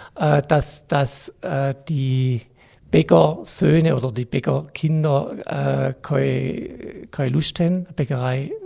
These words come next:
zu übernehmen, weil sie denken, ich muss das so weiterführen wie der Vater.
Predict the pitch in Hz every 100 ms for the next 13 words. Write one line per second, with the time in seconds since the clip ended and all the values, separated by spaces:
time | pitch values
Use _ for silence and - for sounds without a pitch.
0 | 349 - - 131 127 156 202 135 160 208
1 | 202 - - - - - - - 143 175
2 | 175 165 151 165 - 143 156 139 143 156
3 | - 156 147 135 139 143 - 151 135